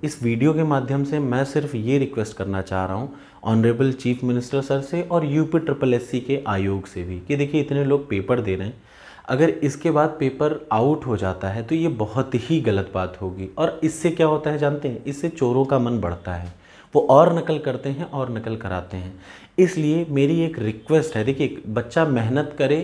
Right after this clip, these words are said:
पूरी मेहनत करके फेल हो जाए वो एक अलग बात है, लेकिन वो मेहनत करे लेकिन उसके साथ एक चोर आदमी पास कर जाए एग्ज़ाम,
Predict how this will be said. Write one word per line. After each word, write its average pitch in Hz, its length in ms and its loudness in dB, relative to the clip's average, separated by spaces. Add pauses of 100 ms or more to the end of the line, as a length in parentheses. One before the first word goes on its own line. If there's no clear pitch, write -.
(260)
पूरी 196 280 2
मेहनत 131 440 2
करके 139 380 0 (480)
फेल 156 240 6
हो 139 160 4
जाए 113 260 0 (240)
वो 156 100 2
एक 160 180 2
अलग 104 240 0
बात 90 260 -4
है, 95 60 -4
लेकिन 135 240 0
वो 180 160 2
मेहनत 156 380 0
करे 156 260 0 (200)
लेकिन 160 220 0
उसके 156 220 -2
साथ 151 280 -2
एक 156 140 -4
चोर 147 240 4
आदमी 135 300 2
पास 135 380 0
कर 110 140 0
जाए 107 220 -2
एग्ज़ाम, 107 420 -4